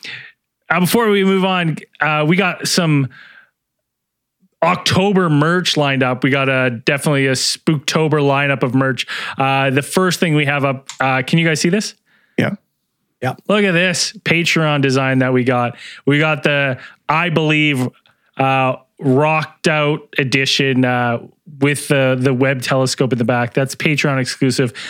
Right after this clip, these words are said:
Speaker 1: Uh, if you want that, that's gonna cost you probably sixteen bucks because it's at cost to our Patreon members. Um, we've got the I Believe regular. We've got it on a sweater. <laughs> We've got it on a cup. We got it on a mug. Uh, we got the
Speaker 2: Got
Speaker 1: Ouija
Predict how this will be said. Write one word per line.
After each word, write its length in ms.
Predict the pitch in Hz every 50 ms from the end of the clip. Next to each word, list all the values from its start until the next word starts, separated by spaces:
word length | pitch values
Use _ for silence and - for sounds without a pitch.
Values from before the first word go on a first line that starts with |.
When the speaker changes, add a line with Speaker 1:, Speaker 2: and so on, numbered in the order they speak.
| - - -
Speaker 1:
Uh, 180 | - 131 131 131 127
if 100 | - 160
you 100 | 151 139
want 260 | 147 156 175 175 -
that, 260 | 165 147 156 160 - - - _
that's 140 | - - -
gonna 140 | - 320 277
cost 300 | - - 277 254 - -
you 160 | 254 233 233
probably 320 | 214 - - 247 226 226 220
sixteen 460 | - - 240 208 - - 220 202 185
bucks 260 | 175 180 180 175 -
because 260 | - 156 - 170 151
it's 140 | 139 131 - -
at 240 | 160 160 175 156 -
cost 480 | - - 151 147 143 143 139 - - - - - - - _ -
to 280 | - 147 135 131 131
our 200 | 131 127 127 123
Patreon 560 | 107 - - 151 139 - - 147 135 131 127 131
members. 520 | 127 127 123 127 127 127 123 123 - - - - - - - - - - -
Um, 560 | 143 139 139 139 139 139 139 139 139 135 - _ - - -
we've 240 | - 143 147 147 131
got 300 | - 170 151 147 143 139
the 140 | - 151 143
I 140 | 139 156 151
Believe 440 | 143 139 139 139 139 139 123 117 123
regular. 640 | 135 143 151 160 151 160 160 156 151 156 156 151 123 - _ _ _ _ _ _ _ _ _ _ _ _ _ _ _ _ - - - - - - _
We've 200 | 160 175 180 143
got 200 | 151 160 143 139
it 80 | 135 131
on 120 | 127 123 113
a 40 |
sweater. 420 | 107 - - 170 185 180 165 143 - - - - -
<laughs> 240 | - - - - -
We've 120 | 196 175
got 180 | 190 190 160 170
it 120 | 170 160
on 100 | 156 156
a 40 | 156
cup. 360 | 151 - - 160 120 104 - - - - -
We 100 | 160 175
got 200 | 160 190 180 175
it 60 | 175 170
on 140 | 165 170
a 80 | 170 165
mug. 380 | 165 175 196 175 139 127 120 - - - - - - - - -
Uh, 240 | - 151 156 156 151
we 80 | 151 156
got 200 | 156 185 175 -
the 60 | 190
Speaker 2:
Got 80 | 160 160
Speaker 1:
Ouija 160 | - - 320